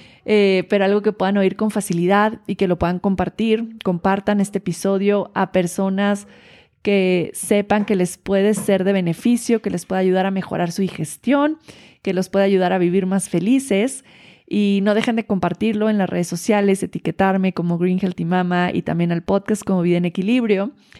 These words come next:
y dejar sus estrellitas, sus evaluaciones, tanto en podcast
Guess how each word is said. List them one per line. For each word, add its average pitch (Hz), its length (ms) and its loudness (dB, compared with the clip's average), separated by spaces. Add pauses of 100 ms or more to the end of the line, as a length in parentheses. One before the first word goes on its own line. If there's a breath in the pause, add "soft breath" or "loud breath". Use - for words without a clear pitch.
(240 loud breath)
y 208 140 0
dejar 220 640 2 (260 soft breath)
sus - 400 -4
estrellitas, 190 1200 0 (240)
sus 208 340 -6
evaluaciones, 196 1040 0
tanto 185 500 0
en 180 140 -2
podcast 226 760 -4